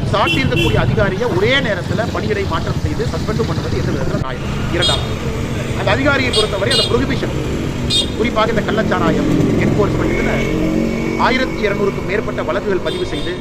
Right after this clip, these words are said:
ஏழ்நூறுக்கும் மேற்பட்டவர்களை கைது பண்ணியிருக்கிறாங்க. அது ஓப்பன் ரெக்கார்ட், அதையும் நம்ம பார்க்கணும். இன்னொரு புறம் இந்த சம்பந்தப்பட்ட டெபுட்டி சூப்பரிண்டென்டென்ட் ஆஃப் போலீஸ் இவர் மீது இதற்கு முன்பு இது போன நடவடிக்கைகள் யாரும் அரசு எடுத்ததாக தெரியல. அப்படின்னா ஒரு ஹானஸ்ட் ஆஃபீஸரா இத்தனை காலமாக இருந்திருக்கிறாங்க.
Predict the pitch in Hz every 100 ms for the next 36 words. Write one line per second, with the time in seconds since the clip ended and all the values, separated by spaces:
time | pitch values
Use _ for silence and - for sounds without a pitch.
0 | - - - - - - - - 202 269
1 | 277 269 254 - 196 233 220 208 185 175
2 | 214 240 - 262 277 196 156 147 - -
3 | - 247 240 165 165 143 - 262 - 147
4 | 147 143 - - - - - - - -
5 | 254 285 240 240 254 220 196 214 254 262
6 | 226 208 180 143 175 202 196 202 196 175
7 | 160 185 247 214 - - - - - -
8 | 226 285 262 285 262 247 320 285 302 339
9 | 294 240 247 208 226 233 220 202 175 240
10 | 190 208 185 196 185 180 147 156 131 202
11 | 285 226 175 202 - 127 - 254 - -
12 | - - 208 247 214 208 185 190 202 196
13 | 185 143 202